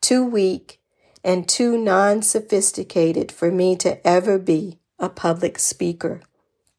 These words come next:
That was simply the devil plotting against me, even then, to snuff out my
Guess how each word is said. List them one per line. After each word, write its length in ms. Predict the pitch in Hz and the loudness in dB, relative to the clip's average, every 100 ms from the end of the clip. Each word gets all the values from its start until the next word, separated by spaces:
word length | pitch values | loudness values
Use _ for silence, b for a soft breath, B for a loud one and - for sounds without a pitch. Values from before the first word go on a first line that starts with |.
| _ _ _ _ _ _ b b b b b - | _ _ _ _ _ _ b b b b b 0
That 340 | 185 196 - | 2 2 0
was 200 | 190 165 | -6 -2
simply 720 | - - 277 247 240 151 202 - _ _ _ | 0 2 2 2 0 -10 -10 -14 _ _ _
the 100 | 180 | 0
devil 520 | 175 190 190 180 - | 2 2 2 0 -4
plotting 540 | - - 196 202 220 226 | -8 -2 2 4 2 0
against 540 | 220 202 175 - - | 0 0 -2 -2 -6
me, 280 | 180 151 151 _ _ _ _ _ - | -6 -8 -8 _ _ _ _ _ -2
even 500 | 202 220 220 220 214 | 0 2 2 2 2
then, 500 | 185 165 151 147 170 _ _ | 2 2 -2 -6 -14 _ _
to 160 | - 175 | -4 0
snuff 480 | - - 190 185 185 | 0 0 2 2 2
out 300 | 175 175 175 | 2 2 0
my 160 | 170 | -4